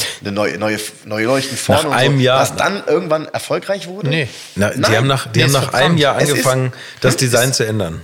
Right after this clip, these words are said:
Speaker 3: Nee, es ist ja auch in den Köpfen der Leute verbrannt.
Speaker 1: So sieht's nämlich aus.
Speaker 3: Es ist irgendwie, ach so, jetzt sind da andere Scheinwerfer dran, jetzt soll das Auto besser sein. Oft ist ja dadurch, dass es mir nicht gefällt, wird ja auch gleichzeitig, ähm, so, so, so, so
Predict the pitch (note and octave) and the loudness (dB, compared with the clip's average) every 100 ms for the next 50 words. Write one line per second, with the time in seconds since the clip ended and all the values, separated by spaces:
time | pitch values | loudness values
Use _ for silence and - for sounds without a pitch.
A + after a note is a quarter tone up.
0 | - D#3 G#3+ - A3 F#3+ F3 C#3 D3 C3+ | -4 -2 -2 -4 -4 -2 -2 -2 -4 -4
1 | - F#3+ - C#3+ C#3+ D3+ B2 C3 - D#3+ | -4 -4 -2 0 0 -2 -6 -10 -10 -8
2 | C3+ A2+ G2+ D3 F3 D3 D3 - A#2 A2 | -6 -8 -2 0 2 0 -4 -4 -6 -6
3 | - G2+ - - - - - E3 - G#3+ | -8 -8 -10 -14 -20 -20 -10 -6 -4 -4
4 | - - G3 F3+ E3+ E3+ E3 - - _ | -6 -4 -2 0 -2 -2 -6 -10 -20 _
5 | D#3+ D3+ - F3+ D#3 - F#3 F#3 E3 D#3+ | -2 0 0 0 0 -2 -2 -2 0 -2
6 | - G#3 E3+ D#3 C#3 D3+ B2 E3+ D#3 E3 | 0 -2 0 -2 -2 -4 -2 -2 -2 -4
7 | F3 C#3+ F3 E3+ D3+ A#2 B2+ D#3+ - - | -6 -2 -2 0 -2 -2 -6 -6 -10 -14
8 | - - F#3 - - E3 - G3 F3+ G#3 | -6 -2 -2 -2 -6 -6 0 0 0 -6
9 | - _ E3+ G3 F#3 F#3+ C3 E3+ D#3 D3 | -20 _ -2 -2 -2 -2 -4 -2 -2 -4
10 | - - - D#3+ F#3 B3 - - - - | -6 -8 -2 -2 -2 -4 -12 -20 -20 -8
11 | E3+ C3 E3 C3 - D#3 F3+ - F#3 F3 | -4 -2 -2 -2 -2 0 0 0 0 0
12 | F3 - - - - - - D3 D#3 D#3 | -4 -6 -10 -20 -20 -6 -2 0 -2 -2
13 | C3 - - C#3+ - C3 C#3 D3 D#3 D3 | -6 -6 -6 -6 -6 -8 -6 -8 -8 -8